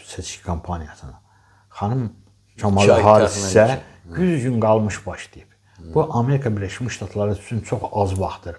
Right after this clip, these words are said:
Speaker 1: Ən aşağısı iki ay, iki il qalmış başlanılır seçki kampaniyası. Bax, indi, e, bəziləri elə hesab edir ki, Donald Trump qalib gəldi, vsyo, hər şey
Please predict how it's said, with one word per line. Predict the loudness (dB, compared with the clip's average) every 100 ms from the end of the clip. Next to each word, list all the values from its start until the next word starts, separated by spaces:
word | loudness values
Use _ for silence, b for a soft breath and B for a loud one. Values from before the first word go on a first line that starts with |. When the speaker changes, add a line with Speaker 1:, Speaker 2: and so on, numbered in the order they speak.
| _
Speaker 1:
Ən | -4 -2
aşağısı | -4 -4 -6 -8 -12
iki | -12 -18 -10
ay, | -8 -8 _
iki | -10 -4
il | -2 -2 -6 _
qalmış | -6 -6 -6 -8 -12 b b
başlanılır | -6 -6 -2 -2 0 -2
seçki | -2 -8 -8 -10
kampaniyası. | -8 -6 -8 -10 -8 -8
Bax, | -4
indi, | -2 0 0 -4 b b b b b b b
e, | -4
bəziləri | 0 4 2 2 2 2 2 -2 -8 _ _ -4
elə | 0 2
hesab | 0 0
edir | 0 0 -4
ki, | -2 -2 -2 -6 _
Donald | -2 -2 -2 -4
Trump | -6 -4
qalib | -6 -6 -6 -6
gəldi, | -6 -2 -4
vsyo, | -4 -4 -4
hər | -2 -6
şey | -4 -6